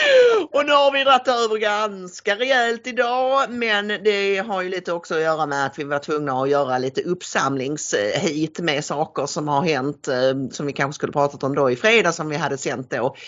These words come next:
Speaker 2: Nu gjorde vi ju inte det. Ehm, men om man gillar det man ser och hör här idag, Ingrid, vad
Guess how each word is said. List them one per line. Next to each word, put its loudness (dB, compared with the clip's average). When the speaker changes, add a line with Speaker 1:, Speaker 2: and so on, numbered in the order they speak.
Speaker 2:
Nu -4
gjorde 0
vi -2
ju 2
inte -2
det. 4
Ehm, 6
men -6
om -8
man -6
gillar -4
det -6
man -4
ser -2
och 0
hör 0
här -2
idag, 2
Ingrid, 2
vad -4